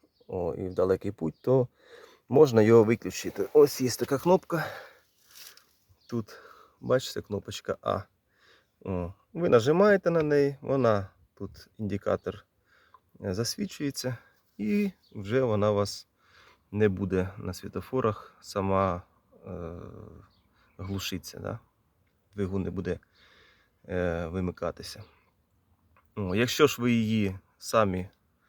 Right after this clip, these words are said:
вимкнете, двигун, да, заглушите машину, потім заведете, то вам ще раз потрібно буде знову наново вимкнути, якщо ви не хочете, щоб машина на світлофорах, е, сама, е,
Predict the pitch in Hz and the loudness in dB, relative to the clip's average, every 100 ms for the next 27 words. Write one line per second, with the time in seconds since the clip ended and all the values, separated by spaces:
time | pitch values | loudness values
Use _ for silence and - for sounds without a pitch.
0 | _ _ _ 101 117 117 139 - 160 143 | _ _ _ -2 0 0 -4 -4 -4 -2
1 | 151 156 160 160 160 117 113 117 98 101 | -2 -2 -2 -4 -8 -4 0 2 2 0
2 | 127 - - 147 135 156 151 139 117 113 | -2 -6 -4 -2 -2 -2 0 0 -2 -6
3 | 101 98 - 98 101 101 104 135 139 - | -4 -6 -6 -4 0 0 2 2 0 -2
4 | 104 104 101 - 117 123 120 - - 101 | 0 2 0 -4 -2 -2 -2 -10 -8 -4
5 | 101 90 95 95 90 98 107 117 123 - | -4 -6 -6 -6 -4 0 2 0 -6 -14
6 | - _ - 104 107 113 107 107 - - | -20 _ -4 2 4 4 0 -2 -4 -14
7 | 101 95 85 - 87 78 80 71 - 87 | -6 -4 -4 -8 -16 -14 -14 -12 -10 -6
8 | 90 87 113 - - 82 - 90 - 92 | -6 -6 -8 -10 -14 -14 -12 -12 -10 -8
9 | 90 _ - - - - - _ 101 98 | -8 _ -20 -20 -20 -20 -20 _ -4 -2
10 | 90 - - 98 - 117 98 - - - | -2 -6 -10 -10 -4 0 0 -2 -18 -20
11 | _ _ _ - 82 80 85 - 87 92 | _ _ _ -20 -16 -16 -16 -10 -6 -4
12 | 92 87 _ _ _ _ _ _ _ _ | -4 -6 _ _ _ _ _ _ _ _
13 | _ _ _ _ - 80 80 80 71 90 | _ _ _ _ -16 -14 -12 -12 -12 -14